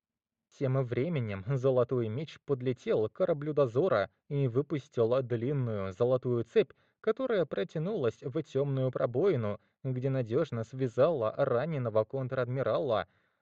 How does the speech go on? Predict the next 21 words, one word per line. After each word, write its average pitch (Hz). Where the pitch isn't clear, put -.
ну 285
и 147
около 127
десяти 135
обычных 127
дозорных 131
в -
придачу. 107
Затем 143
Гайя 127
поднялся 123
на 131
великолепный 120
золотой 120
меч 131
при -
помощи 147
Геппо, 113
откуда 226
высокомерно 127
посмотрел 135